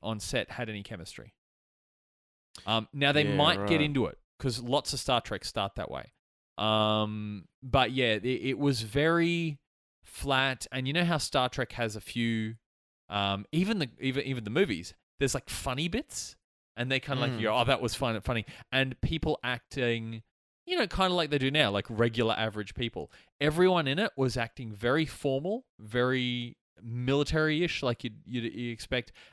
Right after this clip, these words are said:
Speaker 1: and there was no humor in the first episode. I'm hoping that changed. Uh, there might have been one or two very minor jokes here and there, but it took itself very seriously, and I'm not sure I'm gonna like it to-, long term.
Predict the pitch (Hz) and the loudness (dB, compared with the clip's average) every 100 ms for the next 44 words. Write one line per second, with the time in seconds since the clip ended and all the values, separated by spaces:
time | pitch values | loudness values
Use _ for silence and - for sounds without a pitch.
0 | _ 120 131 139 135 131 113 113 117 123 | _ -4 0 2 4 2 2 -4 -2 2
1 | 131 135 131 123 113 107 117 107 101 98 | 4 6 6 6 2 0 -6 -4 -6 -6
2 | 101 95 104 107 98 - _ _ 117 107 | -6 -6 -8 -10 -14 -14 _ _ -10 -10
3 | - - 143 139 131 107 - - 101 - | -12 0 2 2 -2 -4 -6 -8 -8 2
4 | 139 143 151 160 190 160 135 117 135 143 | 4 6 4 2 2 2 -2 0 0 0
5 | - 120 107 113 107 101 110 110 110 - | -2 -4 0 0 2 -2 0 -2 -2 -4
6 | 110 110 120 185 - - _ 127 123 - | -6 -4 -6 -8 -12 -20 _ 0 0 -2
7 | 135 143 - 123 - 117 110 - 123 131 | -4 -4 -4 -4 -2 -2 -2 -4 -2 -2
8 | - 196 139 117 107 117 143 - - - | -2 -6 -4 -6 -6 -4 -4 -6 -10 -6
9 | 151 127 117 110 95 87 - - - - | -4 -4 -6 -6 -6 -6 -8 -16 -18 -20
10 | 85 90 - - | -18 -16 -16 -16